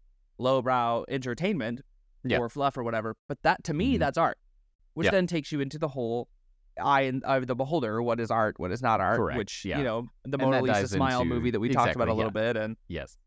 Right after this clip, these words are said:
Speaker 2: I think
Speaker 1: um,
Speaker 2: we'll t-, do that on a, a separate episode for sure, because
Speaker 1: Yeah.
Speaker 2: that's a whole different dive into a similar subject,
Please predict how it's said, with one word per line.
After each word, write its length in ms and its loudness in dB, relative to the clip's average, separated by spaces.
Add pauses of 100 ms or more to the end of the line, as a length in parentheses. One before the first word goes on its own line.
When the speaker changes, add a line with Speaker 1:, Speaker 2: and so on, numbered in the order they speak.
Speaker 2:
I 180 0
think 140 0
Speaker 1:
um, 40 -2
Speaker 2:
we'll 140 2
t-, 100 -8 (140)
do 220 0
that 200 0
on 160 -2
a, 80 -4 (100)
a 140 -2
separate 280 -4
episode 360 -8
for 80 -10
sure, 300 -8
because 340 -8
Speaker 1:
Yeah. 220 0
Speaker 2:
that's 160 -6
a 20 -8
whole 220 -2
different 600 -8
dive 340 -2
into 480 -10 (280)
a 80 -6
similar 340 0
subject, 360 -8